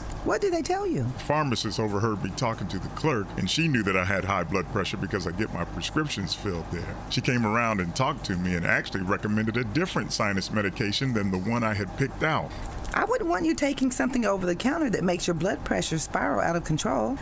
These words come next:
Speaker 1: Sounds like she may have saved us a trip to the emergency room.
Speaker 2: Adam's Drugs definitely go the extra mile.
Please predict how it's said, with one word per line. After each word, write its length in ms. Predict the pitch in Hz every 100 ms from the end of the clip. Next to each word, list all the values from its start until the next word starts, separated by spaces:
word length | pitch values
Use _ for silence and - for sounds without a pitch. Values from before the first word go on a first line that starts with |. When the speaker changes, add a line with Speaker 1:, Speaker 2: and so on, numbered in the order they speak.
| -
Speaker 1:
Sounds 380 | - 302 392
like 160 | 285 208
she 180 | - 349
may 180 | 339 233
have 120 | 190
saved 320 | 233 247 233
us 140 | 294
a 40 | 349
trip 220 | - 381
to 80 | 381
the 100 | 415
emergency 460 | 359 392 349 -
room. 380 | 147 135 107 101 -
Speaker 2:
Adam's 320 | 113 113 104
Drugs 440 | 95 117 123 95 95
definitely 460 | 143 139 110 76
go 200 | 92 95
the 180 | 92 92
extra 260 | 110 - 92
mile. 400 | 95 110 92